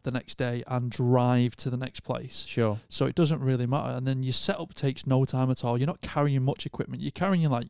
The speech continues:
Speaker 1: your guitars and your drums, but we're not carrying any audio equipment, any lights, any staging.
Speaker 2: Yeah, yeah.
Speaker 1: You know, we're not carrying any of that stuff. Any video, we're not carrying any of that.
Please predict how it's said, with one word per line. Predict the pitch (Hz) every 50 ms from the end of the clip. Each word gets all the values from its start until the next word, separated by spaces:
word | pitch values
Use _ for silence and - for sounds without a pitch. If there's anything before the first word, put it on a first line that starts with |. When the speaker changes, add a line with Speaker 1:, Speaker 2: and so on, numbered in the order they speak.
| - _
Speaker 1:
your | - 127 120
guitars | - 120 - - 123 117 117 113 117
and | 120
your | 120 113
drums, | - 131 123 120 120 117
but | - -
we're | 127 127
not | 147 143 -
carrying | - - 139 135 127 127
any | 123 120 120
audio | 123 127 123 120 120 120 120
equipment, | - - 139 - 123 - -
any | 120 120
lights, | 120 120 120 120 123 131 - - -
any | 123 123
staging. | - - - 110 107 110 107 104 104 101
Speaker 2:
Yeah, | 101 98 98 98 95 98 98
yeah. | 98 98 101 101 98 98 101 - - _ _
Speaker 1:
You | 135
know, | 131 123
we're | 139 143
not | -
carrying | - - 143 135 131
any | 127 131 127
of | 123 131
that | - -
stuff. | - - - - - - - - _ - - - - - - _ - - -
Any | 131 131 123
video, | 113 131 127 127 127 123 120 117 120
we're | 117 131
not | - -
carrying | - - 175 180 165 139
any | 120 120
of | -
that. | - - -